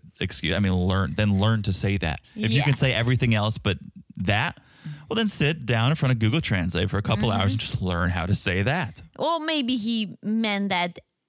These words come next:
Speaker 2: back then his Portuguese wasn't that good.
Speaker 1: So learn how to say
Speaker 2: Yeah, no,
Speaker 1: that.
Speaker 2: no, no, no. I, I say, I,
Speaker 1: <laughs> You, you don't
Speaker 2: I
Speaker 1: have to learn
Speaker 2: agree.
Speaker 1: the entire language fluently.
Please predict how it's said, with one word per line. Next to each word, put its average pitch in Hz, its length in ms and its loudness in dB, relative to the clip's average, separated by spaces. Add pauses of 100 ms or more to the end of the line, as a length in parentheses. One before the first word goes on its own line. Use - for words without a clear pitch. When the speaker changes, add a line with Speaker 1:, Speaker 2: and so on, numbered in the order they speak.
(260)
Speaker 2:
back 196 380 -2
then 175 680 -2 (280)
his 180 300 -4
Portuguese 170 640 -4
wasn't 175 240 -2
that 139 280 -4
good. 98 240 -2
Speaker 1:
So 120 200 4
learn 98 300 4
how 95 240 2
to 95 100 2
say 92 220 0
Speaker 2:
Yeah, - 120 2
no, - 60 2
Speaker 1:
that. 185 380 2
Speaker 2:
no, 220 60 0
no, - 40 4
no. - 60 0
I, 180 320 0
I 226 60 -4
say, 160 280 -6
I, 147 140 -2
Speaker 1:
<laughs> - 20 0
You, 165 60 2
you 165 120 0
don't 185 100 0
Speaker 2:
I - 20 0
Speaker 1:
have - 80 0
to 147 60 0
learn 139 140 2
Speaker 2:
agree. 131 100 2
Speaker 1:
the - 20 4
entire 117 360 2
language 139 480 0
fluently. 107 560 2